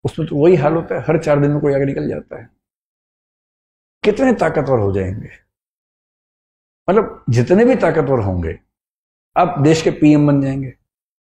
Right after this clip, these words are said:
पर पूरी दुनिया तो आपके कंट्रोल में नहीं आ जाएगी ना। उसके बाद भी कोई आपसे ताकतवर होगा ही होगा।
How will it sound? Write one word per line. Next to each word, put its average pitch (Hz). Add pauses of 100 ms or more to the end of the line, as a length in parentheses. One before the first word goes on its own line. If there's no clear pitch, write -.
(220)
पर 147
पूरी 156
दुनिया 151
तो 175
आपके 160
कंट्रोल 151
में 151
नहीं 151
आ 123
जाएगी 117
ना। 214
उसके -
बाद 80
भी - (220)
कोई 127
आपसे 113
ताकतवर 127
होगा 156
ही 175
होगा। -